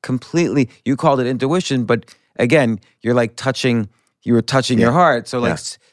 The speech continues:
Speaker 1: some fire is lit that, that points you in that direction. And I'll, I'll give you a, a simple counterexample. I have, uh, I had and have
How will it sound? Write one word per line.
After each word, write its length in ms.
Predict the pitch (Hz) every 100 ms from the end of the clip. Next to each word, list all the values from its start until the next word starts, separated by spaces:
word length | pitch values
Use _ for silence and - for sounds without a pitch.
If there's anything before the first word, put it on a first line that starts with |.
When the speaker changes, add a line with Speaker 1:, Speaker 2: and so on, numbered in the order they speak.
| -
Speaker 1:
some 300 | - 175 160
fire 480 | - 147 151 143
is 240 | 113 120 101
lit 380 | 117 117 - -
that, 200 | 104 -
that 340 | 110 104 - -
points 400 | - 123 120 117
you 80 |
in 100 | 113
that 180 | 107 104
direction. 540 | 107 120 123 - 92 90
And 140 | 104
I'll, 180 | 120 117
I'll 80 | 120
give 160 | 117 104 107
you 240 | 107 104 98
a, 200 | 92 82 _ _ _
a 80 | -
simple 300 | - 113 104
counterexample. 880 | - 110 110 98 87 95 87 92 85 _ _ - -
I 100 | 107
have, 380 | 107 104 104 85 -
uh, 360 | 87 95 95 90 _ _ -
I 80 | 107
had 340 | 113 120 113
and 120 | 98 101
have 400 | 123 104 98